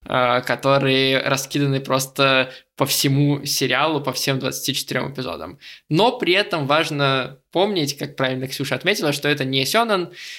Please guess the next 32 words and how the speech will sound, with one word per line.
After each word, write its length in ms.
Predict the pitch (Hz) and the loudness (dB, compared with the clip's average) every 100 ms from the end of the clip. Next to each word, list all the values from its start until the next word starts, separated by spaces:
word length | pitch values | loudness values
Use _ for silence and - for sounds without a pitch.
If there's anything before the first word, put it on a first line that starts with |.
| - | -6
и, 380 | - 139 139 135 | 2 4 4 4
э, 800 | 131 - 143 135 131 127 127 127 | 2 2 2 4 4 4 4 4
развитие 520 | 135 135 156 151 127 | 2 0 -4 -2 -2
сюжета 600 | - 131 139 190 214 190 | 0 -2 2 0 0 -4
там 500 | 147 143 139 160 175 - - _ | -2 0 2 2 -2 -12 -20 _
привычного 640 | - 131 127 131 - 139 120 | -4 -2 0 0 -2 -2 -2
нам, 420 | 135 147 202 180 - | 0 0 -2 -6 -8
э, 200 | - - | -6 -6
скорее 280 | - 139 156 | -4 -2 -2
всего, 440 | 160 147 139 139 - | -2 -4 0 0 -2
не 180 | 139 131 | -8 -8
будет, 540 | 123 135 208 202 - - | -8 -6 -2 -2 -2 -6
и, 140 | 139 | -4
и 300 | 135 139 135 | -4 -4 -4
вам 160 | 127 143 | -2 -2
может 320 | 147 143 131 | -2 -4 -6
быть, 320 | 123 139 - - - _ | -4 -2 -4 -10 -20 _
э, 160 | - 131 | 0 2
если 340 | 131 127 135 | 2 0 -4
вы 60 | 127 | -6
к 40 | |
такому 480 | - - 139 123 123 | -6 -2 -2 -2 -4
не 180 | - 131 | -6 -8
привыкли, 420 | 135 127 - 165 | -4 -2 -2 -2
в 80 | 139 | -4
какие-то 300 | 127 156 156 | -4 -4 -4
моменты 200 | 139 139 | -4 -6
скучно. 340 | - 139 - | -8 -6 -6
Мне 160 | 139 156 | -2 -2
скучно 300 | 147 139 143 | -2 -2 0
не 140 | 175 | 0
было, 360 | 220 202 190 190 | 0 2 2 0